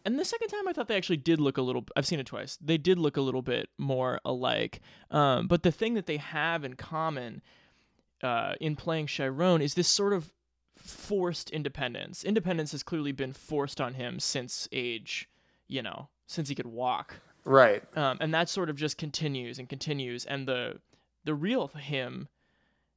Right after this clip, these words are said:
Speaker 1: as he becomes more and more capable to stand on his own two feet, is kinda driven inward and inward and inward. He says less and less.
Speaker 2: Right.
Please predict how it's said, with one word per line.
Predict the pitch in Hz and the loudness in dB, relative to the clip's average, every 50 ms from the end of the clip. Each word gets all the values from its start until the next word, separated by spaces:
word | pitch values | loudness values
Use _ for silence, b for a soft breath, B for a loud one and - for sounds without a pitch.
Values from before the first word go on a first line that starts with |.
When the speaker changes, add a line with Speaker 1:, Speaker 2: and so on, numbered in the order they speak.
| _ _ _ _ | _ _ _ _
Speaker 1:
as | 147 139 139 135 | 2 2 2 2
he | - 165 | 0 0
becomes | 143 143 - 151 160 147 147 131 139 | 0 0 0 2 2 2 2 0 2
more | 143 147 151 151 | 2 4 4 4
and | 147 | 4
more | 143 135 135 | 2 0 2
capable | - 160 147 135 127 135 127 | 4 4 4 4 4 0 -2
to | 131 | -2
stand | 127 - - 127 131 131 131 127 | -4 -4 -2 -2 -2 -2 -2 -4
on | 123 120 | -4 -6
his | 120 127 | -6 -6
own | 131 127 - | -6 -6 -6
two | 120 - 120 | -8 -10 -12
feet, | 117 - - - 143 135 127 - - _ _ | -14 -10 -6 -4 -4 -2 -4 -6 -10 _ _
is | - 131 120 | -10 -10 -8
kinda | - - 135 120 117 117 | -6 -6 -6 -6 -8 -10
driven | - - 127 123 117 117 101 - 147 - _ _ _ _ | -10 -8 -8 -8 -8 -8 -12 -12 -14 -16 _ _ _ _
inward | - 139 127 120 117 104 76 - | -6 -6 -6 -6 -8 -10 -10 -10
and | - - | -12 -12
inward | - - - - 50 - | -10 -10 -10 -10 -10 -10
and | - - | -10 -10
inward. | 55 50 - - - | -10 -10 -12 -12 -12
He | - | -10
says | 139 - - - - - - | -10 -6 -4 -4 -4 -4 -6
less | - - - - - | -10 -10 -10 -10 -12
and | - - - - - - | -14 -14 -14 -14 -14 -14
less. | - - - - - _ _ _ _ _ _ _ _ _ _ | -12 -12 -12 -14 -16 _ _ _ _ _ _ _ _ _ _
Speaker 2:
Right. | - 135 131 131 117 101 - - - | 2 8 10 10 10 8 6 0 -8